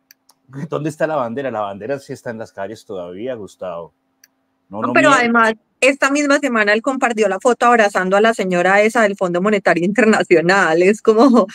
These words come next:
Speaker 2: <laughs> amigo, ¿de qué estás hablando? <laughs> ¿Cuál bandera? O sea, el pueblo está izando una bandera y tú estás abrazando a la señora del Fondo Monetario Internacional. Algo no me cuadra, o sea, algo no me cuadra. <laughs>
Speaker 1: Todo tiene las imágenes en Sri Lanka y el, el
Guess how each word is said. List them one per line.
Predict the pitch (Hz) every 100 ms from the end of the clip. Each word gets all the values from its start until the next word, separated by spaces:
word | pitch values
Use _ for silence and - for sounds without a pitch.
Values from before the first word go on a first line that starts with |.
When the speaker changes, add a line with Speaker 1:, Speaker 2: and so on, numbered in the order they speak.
| -
Speaker 2:
<laughs> | _ -
amigo, | 240 208 220 240
¿de | 240 208
qué | 202
estás | - 185 190
hablando? | 196 208 320 233 220 - 220 -
<laughs> | - -
¿Cuál | - 262 220
bandera? | 220 220 254 226 214
O |
sea, | 233
el | 214
pueblo | 226 214 220
está | - 269
izando | 277 269
una | 262
bandera | 240 202 240
y | 277
tú | 220
estás | - 202
abrazando | 220 233 226 208 220 196 190
a | 208
la | 226
señora | 240 196 185 190
del | 226
Fondo | 208 190
Monetario | 196 226 220 185 196
Internacional. | 180 - 202 208 170 196 185
Algo | 180 180 190 208 - -
no | 220 214
me | 196
cuadra, | - 208 180 160 156 -
o | 185
sea, | 214 - -
algo | 202 185 202
no | 208
me | 208
cuadra. | 214 170 - 175 226 -
<laughs> | 233 - -
Speaker 1:
Todo | 120 131 147
tiene | 143
las | 135 -
imágenes | 110 107 120 127 110
en | 110 95
Sri | 107
Lanka | 117 117 117 170
y | 170 165
el, | 151 -
el | 143 127